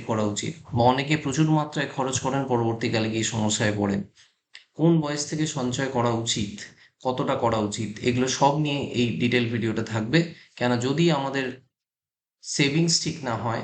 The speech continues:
তাহলে জীবনে স্বপ্ন পূরণ যেমন হয় না, সেরকম একই সঙ্গে আমরা কোনো বিপদের পড়লে, আর্থিক সমস্যায় পড়লে, তখন একটা ধারের ফাঁদের মধ্যে পড়ে যায় এবং সেখান থেকে বেরিয়ে আসা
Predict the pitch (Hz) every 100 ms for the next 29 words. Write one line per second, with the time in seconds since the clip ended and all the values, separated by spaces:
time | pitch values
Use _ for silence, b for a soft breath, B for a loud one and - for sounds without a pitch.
0 | - 123 123 123 131 143 139 - 127 120
1 | 143 139 139 147 139 131 127 117 107 110
2 | - - - 127 131 107 117 131 143 151
3 | 143 135 127 127 101 - 127 123 110 123
4 | 139 139 139 139 131 120 110 95 110 110
5 | - - - 123 127 - 123 123 113 110
6 | - B B B 135 127 139 135 135 113
7 | 120 127 143 139 135 127 135 127 123 123
8 | 123 117 120 143 131 123 123 117 117 120
9 | 107 110 117 117 107 - 120 120